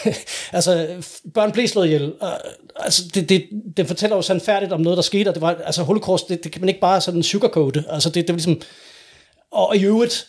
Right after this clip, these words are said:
altså, det spørger de så også om, dem, der sidder og skal be-, beslutte, spørger, "Er der, er der en anden, er der andre bøger, vi bare kan, kan vi, kan vi f-, tage en anden bog i stedet for?" Fordi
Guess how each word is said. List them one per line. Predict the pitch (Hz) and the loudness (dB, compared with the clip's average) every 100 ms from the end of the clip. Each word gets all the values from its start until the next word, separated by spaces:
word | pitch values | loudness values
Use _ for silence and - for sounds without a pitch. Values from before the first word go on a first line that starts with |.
| - | -4
altså, | 151 202 175 | -2 -2 -2
det | 185 - | -2 0
spørger | 220 202 | 0 2
de | |
så | 190 | 2
også | 190 202 | 2 4
om, | 170 | 2
dem, | 170 170 | 2 2
der | |
sidder | 175 190 | 2 0
og | 175 | 0
skal | 185 - - | -4 -6 -8
be-, | |
beslutte, | - 156 170 180 | -4 -2 -2 -2
spørger, | 196 170 | 0 0
"Er | 180 | 2
der, | 185 185 | 2 2
er | |
der | 185 | 2
en | 180 | 2
anden, | 185 202 226 220 | 4 4 4 2
er | 156 | 0
der | |
andre | 143 208 226 | 2 2 2
bøger, | 202 175 | 0 0
vi | |
bare | 160 170 | 2 0
kan, | 185 170 - | 0 -6 -8
kan | 156 | -12
vi, | 165 - - | -12 -16 -10
kan | 160 | -6
vi | 170 | -6
f-, | - 165 147 - | -6 -10 -12 0
tage | 175 | 4
en | 185 | 6
anden | 220 | 6
bog | 208 | 4
i | - | 4
stedet | 269 185 | 4 2
for?" | - | -4
Fordi | - 156 156 | -2 -2 -2